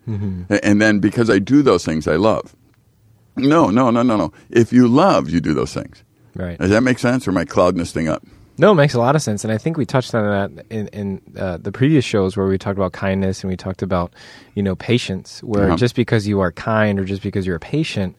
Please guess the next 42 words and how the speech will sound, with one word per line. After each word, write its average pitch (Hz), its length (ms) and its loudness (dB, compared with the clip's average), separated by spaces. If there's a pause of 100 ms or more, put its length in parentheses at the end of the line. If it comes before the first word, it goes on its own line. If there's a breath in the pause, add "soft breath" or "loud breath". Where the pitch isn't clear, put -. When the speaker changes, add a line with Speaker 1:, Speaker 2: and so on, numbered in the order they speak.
(480 soft breath)
Speaker 1:
doesn't 117 320 2
me-, 113 180 -2
ne-, 107 180 -2
necessarily 104 540 -4
mean 98 200 0
that 87 100 -6
you're 92 100 -4
doing 95 260 -2
that 90 140 -2
out 85 120 -4
of 82 300 -10
love. 92 640 -4 (160)
Speaker 2:
So 147 160 2
what's 180 160 2
this 165 160 -2
hopeful 156 320 2
thing 90 180 0
about 73 280 -2
that? 69 260 -6
I 95 80 -2
mean, 101 260 2
uh, 107 140 2 (300)
what's 110 200 0
the 139 80 0
definition 123 480 0
of 73 80 -4
that? 65 180 -4 (560)
Speaker 1:
That's - 160 -4
a 190 40 2
good 147 140 -4
question. 113 300 0
I 98 40 -2
think - 360 -6 (220)
it's 101 140 -8
something 120 300 0
that 104 100 -2
we 95 80 -4
throw 113 180 0
around 104 260 2
a 92 40 -2
lot, 107 260 2
and, 104 220 -8